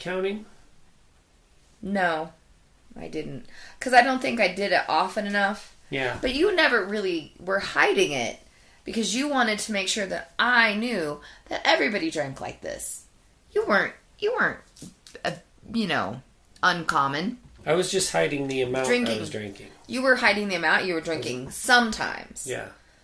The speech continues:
Speaker 2: <coughs> Pardon me, like, your little, you know, I, I would, sometimes I would taste your drinks, like, when you went to the bathroom, when you drank, like, vodka and tonic, to see if it was just all vodka or if there was any tonic in there.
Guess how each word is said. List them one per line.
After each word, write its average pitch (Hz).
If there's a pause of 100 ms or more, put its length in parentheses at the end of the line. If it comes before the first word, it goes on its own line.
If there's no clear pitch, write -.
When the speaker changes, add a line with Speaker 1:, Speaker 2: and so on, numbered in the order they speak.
(640)
Speaker 2:
<coughs> - (400)
Pardon 190
me, 151
like, 175
your 196
little, 170 (840)
you 196
know, 202
I, 185
I 180
would, 156 (1000)
sometimes 220
I 139
would 139
taste 156
your 131
drinks, 165
like, 147
when 151
you 143
went 123
to -
the -
bathroom, 135
when 123
you 123
drank, 110 (540)
like, -
vodka 135
and 123
tonic, 131
to 131
see 135
if 127
it -
was 131
just 131
all 117
vodka 127 (360)
or 139
if 135
there 135
was 135
any 123
tonic 123
in -
there. 73